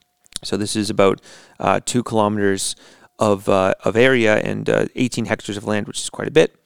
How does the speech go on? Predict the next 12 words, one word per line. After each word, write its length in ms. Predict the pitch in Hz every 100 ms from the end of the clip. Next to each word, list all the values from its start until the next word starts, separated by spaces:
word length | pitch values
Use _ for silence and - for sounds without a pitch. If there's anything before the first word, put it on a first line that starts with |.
| - - - - _
So, 320 | - 107 101
uh, 320 | 98 101 98
so 160 | 98 110
they're 180 | 107 107
going 280 | 101 104 101
to 100 | -
also 640 | 113 113 - 110 101 98 - - _ 110
be 240 | 110 107
removing 580 | - 110 110 113 113 107
some 180 | 107 110 -
elements 440 | 110 110 107 104
of 340 | - 117 107